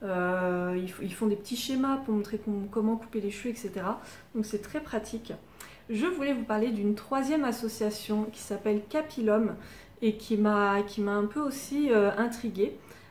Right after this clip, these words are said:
Euh, en fait, on peut pas directement leur envoyer des mèches de cheveux, mais par contre, eux, ils ont tout un réseau de coiffeurs, euh, partenaires. En fait, ils récupèrent les cheveux coupés, quel que soit leur, euh, leur état et leur longueur,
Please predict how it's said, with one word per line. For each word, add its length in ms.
Euh, 420
en 140
fait, 440
on 120
peut 160
pas 180
directement 540
leur 160
envoyer 260
des 140
mèches 260
de 120
cheveux, 340
mais 140
par 240
contre, 340
eux, 260
ils 200
ont 60
tout 300
un 140
réseau 260
de 80
coiffeurs, 560
euh, 220
partenaires. 720
En 160
fait, 380
ils 100
récupèrent 840
les 240
cheveux 400
coupés, 520
quel 200
que 120
soit 300
leur, 260
euh, 580
leur 240
état 460
et 100
leur 220
longueur, 520